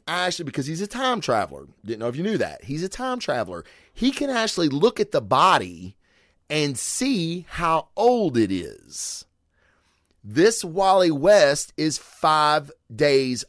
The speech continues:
older than Wally West should be. You see what I'm saying? Yeah. So big,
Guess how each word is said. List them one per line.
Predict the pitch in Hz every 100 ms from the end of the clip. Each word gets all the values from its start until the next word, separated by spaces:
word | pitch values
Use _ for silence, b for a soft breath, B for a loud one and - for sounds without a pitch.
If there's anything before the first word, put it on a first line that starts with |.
| _
older | 185 226 247 143 110 107 113 123 _
than | 113 139 131
Wally | 131 131 131 127
West | 120 113 104 -
should | - - 233 120
be. | 95 73 57 50 _ _ _ _ _ _ _
You | 104
see | 104 165
what | 156
I'm |
saying? | 143 180 185 190 196 202 _ _ _ _ _ _ _ _ _ _
Yeah. | 143 160 123 71 b b b
So | - 160 143 135 123 - 113 -
big, | 170 156 151